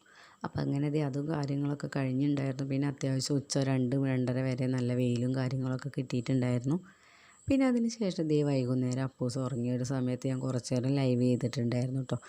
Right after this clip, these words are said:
അത് കഴിഞ്ഞതിന് ശേഷം ഞാൻ പഴംപൊരി ഉണ്ടാക്കാൻ വേണ്ടിയിട്ട്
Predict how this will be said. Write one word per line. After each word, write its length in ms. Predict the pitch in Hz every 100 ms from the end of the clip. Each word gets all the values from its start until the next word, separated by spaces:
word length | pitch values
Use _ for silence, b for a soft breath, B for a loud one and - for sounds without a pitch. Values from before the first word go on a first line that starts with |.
| B B -
അത് 160 | 131 139
കഴിഞ്ഞതിന് 600 | 147 131 127 123 127 139
ശേഷം 500 | - 135 123 120 131
ഞാൻ 280 | 127 127 123 135 160
പഴംപൊരി 500 | - 127 123 120 135
ഉണ്ടാക്കാൻ 420 | 135 131 123 - 131
വേണ്ടിയിട്ട് 480 | 131 123 123 120